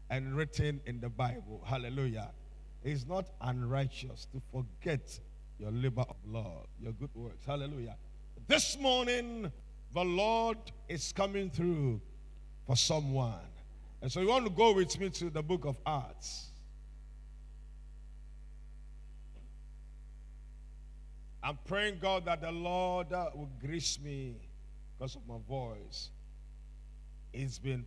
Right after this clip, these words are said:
powerful last week, last two weeks in Takoradi, and I had some cold, so I've not gotten my real voice.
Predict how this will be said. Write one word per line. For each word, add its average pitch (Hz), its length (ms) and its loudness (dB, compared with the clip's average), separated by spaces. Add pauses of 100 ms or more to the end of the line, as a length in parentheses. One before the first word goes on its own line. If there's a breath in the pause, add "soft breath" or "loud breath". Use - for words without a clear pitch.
powerful 147 720 0
last 143 500 -2
week, 143 340 -4
last 135 300 -2
two 127 80 -8
weeks 131 200 -2
in 120 120 -6
Takoradi, 127 720 -4 (540)
and 113 120 -8
I - 20 -4
had 139 180 2
some 127 280 -4
cold, 143 420 -2
so 127 400 -6 (600)
I've 123 220 -2
not 156 200 -2
gotten 147 400 -4
my 123 180 -2
real 131 360 2
voice. 117 680 -4